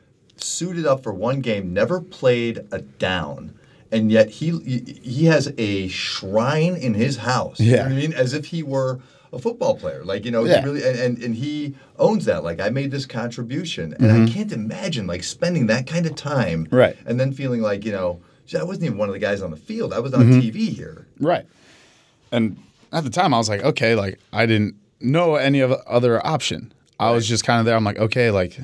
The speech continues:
Speaker 2: this will all be worth it. Like, we're gonna be good this year, go to the bowl game. Like, maybe I'll impress the coaches. Maybe at some point I'll earn a scholarship and
Speaker 1: Yeah.
Speaker 2: be able to, you know, impact this team in a more positive way." And,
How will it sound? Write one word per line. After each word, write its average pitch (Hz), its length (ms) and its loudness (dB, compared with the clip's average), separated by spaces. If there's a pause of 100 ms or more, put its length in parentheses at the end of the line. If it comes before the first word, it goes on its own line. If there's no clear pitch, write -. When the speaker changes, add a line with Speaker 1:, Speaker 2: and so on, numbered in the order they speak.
(100)
Speaker 2:
this 110 200 0
will 117 120 4
all 120 140 4
be 123 100 2
worth 143 300 0
it. 87 100 -6
Like, 78 140 -8
we're 98 160 -6
gonna 104 140 0
be 110 100 0
good 131 180 2
this 123 220 0
year, 120 320 2 (420)
go 107 140 0
to 123 120 4
the 117 40 -2
bowl 117 240 2
game. 113 360 4
Like, 95 180 0
maybe 110 200 2
I'll 110 120 4
impress 107 280 0
the - 60 -8
coaches. 95 380 -2
Maybe 101 400 4
at 92 120 -2
some 104 200 0
point 95 320 -2
I'll 104 180 2
earn 110 160 2
a 95 40 0
scholarship 92 600 -2 (100)
and 98 80 -2
Speaker 1:
Yeah. 98 120 0
Speaker 2:
be 101 260 0
able 98 240 4
to, 98 140 0 (100)
you 104 100 2
know, 98 280 0
impact 104 320 0
this 104 140 -6
team 104 200 0
in 98 60 2
a 98 40 0
more 98 300 0
positive 98 420 -4
way." 131 200 0 (840)
And, 113 480 4